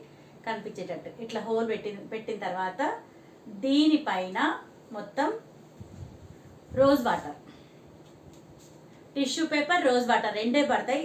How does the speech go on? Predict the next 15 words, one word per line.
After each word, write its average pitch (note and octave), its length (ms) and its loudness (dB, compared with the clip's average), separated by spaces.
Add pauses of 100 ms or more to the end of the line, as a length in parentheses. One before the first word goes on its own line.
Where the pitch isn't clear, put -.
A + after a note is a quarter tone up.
ఎంత C#4 380 4
మంచి A#3 320 0
గ్లో A3 160 -2
వస్తుందంటే, A3 560 -2 (640)
ఆ, G#3+ 140 0
ఎండ B3 340 4
కమిలిన A#3+ 520 2
చర్మం A3 360 -2
అయినా G3+ 220 -4
కూడా, G#3 280 -2 (480)
ఇట్లా G#3+ 240 -4
డల్గా A3 520 2
అయిపోయిన A#3 260 0
చర్మం G#3 400 -6
మాత్రం A3 320 -4